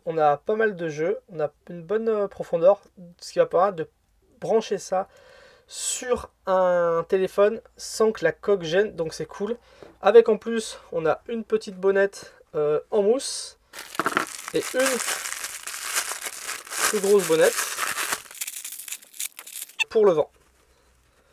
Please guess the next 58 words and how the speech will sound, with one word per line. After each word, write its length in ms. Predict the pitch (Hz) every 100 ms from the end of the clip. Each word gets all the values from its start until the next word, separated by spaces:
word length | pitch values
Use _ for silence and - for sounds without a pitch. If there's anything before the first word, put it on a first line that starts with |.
| _ _ _ _ _ _ -
Et 180 | 180 -
vraiment, 280 | 165 240 311
il 60 |
est 60 | 240
intéressant, 560 | 220 254 240 233 254 - - - -
euh, 260 | 170 160 160
parce 180 | 180 -
que 220 | - 208 - _ -
j'en 220 | 160 190
reparlerai 320 | 254 220 220
dans 100 | 208
une 160 | 180 165
prochaine 280 | 196 202
vidéo. 380 | 175 170 185 190
Je 80 | 170
vais 100 | 156
pas 140 | -
essayer 220 | 202 - 180
de 60 |
faire 180 | - 180
un 100 | 165
doublon 360 | 170 180 185 175
avec 120 | 165
celle-là. 320 | - 165 185
Là, 200 | 165 165
c'est 180 | - 151
vraiment 260 | 143 202
le 60 | 214
but, 180 | 196 202
c'est 80 | 175
de 60 |
voir 100 | 170
si 120 | -
ça, 140 | - 165
ça 400 | - - 160 151
tient 200 | - 175
ou 80 | 160
pas. 220 | 160 190 - - - - -
Mais 60 |
ce 60 | 156
qui 60 |
est 40 | 214
intéressant, 480 | 214 202 202 240 247
c'est 220 | - 160
que 140 | -
la 180 | 156 156
plupart 360 | 156 202 226 190
des 160 | 196
micros 360 | 202 196 220 220
sont 160 | -
vendus 300 | 165 175 180
juste 220 | 165 202 214
avec 160 | -
une 80 | 175
grosse 280 | 160 196 190
bonnette 260 | 202 196
comme 160 | - 180
ça, 260 | - 220